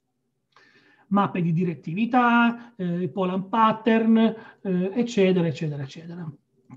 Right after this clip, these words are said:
Vedete come aumenta ovviamente come deve essere la direttività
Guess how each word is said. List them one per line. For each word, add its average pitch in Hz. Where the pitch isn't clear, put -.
Vedete 226
come 208
aumenta 220
ovviamente 190
come 185
deve 190
essere 190
la 185
direttività 202